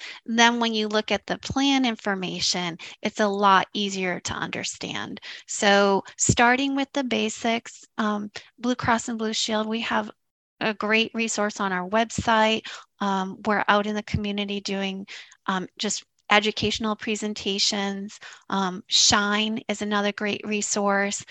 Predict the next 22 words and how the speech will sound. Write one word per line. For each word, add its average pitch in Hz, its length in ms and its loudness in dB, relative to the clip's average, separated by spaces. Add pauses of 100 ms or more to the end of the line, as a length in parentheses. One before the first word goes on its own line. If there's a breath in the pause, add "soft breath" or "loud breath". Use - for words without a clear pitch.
(140)
Serving 214 580 0
Health 202 340 -2
Information 202 680 -4
Needs 196 240 -6
of 190 140 -6 (100)
Elders, 202 460 -2
they're 190 160 -4
right, 196 200 0 (400 loud breath)
or 196 120 10
everyone, 196 760 4
they're 208 120 0
right 196 200 4
at 196 220 -2
the 208 80 0
Council - 360 -2
on 196 120 -2
Aging 208 380 -4
Centers. 214 680 -2
You 196 100 -8
can 190 220 -8
meet 196 220 -6
one-on-one, 190 960 -2